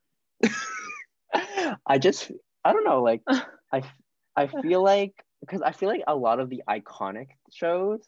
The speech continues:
Speaker 1: are not even on it. Well, like, there's Friends, like, sure, but, like, people are, like, very whatever about
Speaker 2: But that's the
Speaker 1: Friends.
Speaker 2: thing.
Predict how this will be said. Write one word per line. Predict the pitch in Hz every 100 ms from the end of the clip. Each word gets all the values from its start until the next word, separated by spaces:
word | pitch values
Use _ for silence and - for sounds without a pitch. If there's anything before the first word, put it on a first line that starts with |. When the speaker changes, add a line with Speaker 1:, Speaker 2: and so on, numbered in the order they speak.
| _ _
Speaker 1:
are | 135 127
not | 110 117
even | 110 107
on | - 92 120
it. | 170 156 _ _ _ _ _ _ _ _ _
Well, | 143
like, | 135 131
there's | 127
Friends, | - - 107 95 95 98 98
like, | 98
sure, | - - 90 90 90
but, | 95
like, | 90 87 -
people | 107 104 101
are, | 95
like, | 90
very | 92 87 87 87 87 _ _ _ -
whatever | 92 90 92
about | 90 90 240
Speaker 2:
But | - -
that's | 370 -
the | 403
Speaker 1:
Friends. | 90
Speaker 2:
thing. | 339 359 392 392 370 349 349